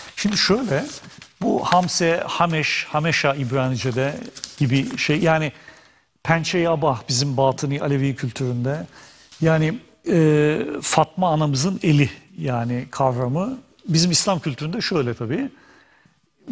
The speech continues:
Sünni gelenekte de var. Hani bizim Sünni gelenekte de var aslında ama daha çok Şii ya da Batıni gelenekte biraz daha güçlü. Yani Alevi kültüründe biraz daha güçlüdür.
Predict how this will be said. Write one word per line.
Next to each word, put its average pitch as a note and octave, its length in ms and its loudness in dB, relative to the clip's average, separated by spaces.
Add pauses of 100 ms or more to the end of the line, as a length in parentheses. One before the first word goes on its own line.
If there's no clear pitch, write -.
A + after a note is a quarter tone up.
(140)
Sünni A#3 640 2
gelenekte A3 540 0
de E3 40 4
var. B2 220 4
Hani C#3 220 -2
bizim C#3 220 -2
Sünni E3+ 320 0
gelenekte E3+ 480 0
de D3 100 4
var C3 160 2
aslında - 320 -2
ama G3 160 2
daha A3 100 4
çok A3+ 200 -2 (340)
Şii A3 480 2
ya F#3+ 120 4
da F3+ 140 2
Batıni F3+ 480 2
gelenekte F3 520 0
biraz F3 280 4
daha E3 120 4
güçlü. C3 400 -8
Yani C3+ 200 -6
Alevi D#3 520 -2
kültüründe D#3 500 -2
biraz D3 280 2
daha D3 120 4
güçlüdür. B2+ 560 -4